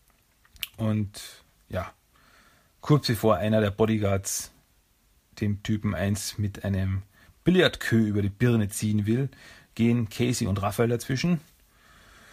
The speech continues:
und hauen die beiden Bodyguards von Blake grün und blau.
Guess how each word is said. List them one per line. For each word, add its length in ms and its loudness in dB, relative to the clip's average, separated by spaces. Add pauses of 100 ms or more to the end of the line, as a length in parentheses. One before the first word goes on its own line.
(720)
und 560 2
hauen 400 4 (500)
die 100 2
beiden 300 -2
Bodyguards 460 -2
von 200 -2
Blake 380 -4
grün 360 0
und 380 -8
blau. 300 -6